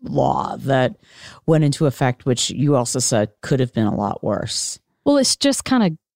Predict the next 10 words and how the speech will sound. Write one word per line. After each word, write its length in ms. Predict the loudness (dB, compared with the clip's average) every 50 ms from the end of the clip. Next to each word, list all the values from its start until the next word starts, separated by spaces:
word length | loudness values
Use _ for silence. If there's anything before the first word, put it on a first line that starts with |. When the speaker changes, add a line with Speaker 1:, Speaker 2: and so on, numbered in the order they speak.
| _ -2
Speaker 2:
it's 220 | -2 0 -2 -4 -8 _ _ _ _ _ -2
just 240 | -2 0 0 -2 0
kinda 240 | 2 2 2 2
goofy. 640 | 0 0 0 2 2 0 0 -2 -4 -4 -4 -4 -6 -2
I 80 | 2 2
mean, 180 | 4 4 4 4
I 100 | 2 2
don't, 300 | 2 2 2 0 -2 _ _ _ _ _ _ -2
look, 260 | 2 2 2 2 0 -4
i-, 180 | -10 -12 -12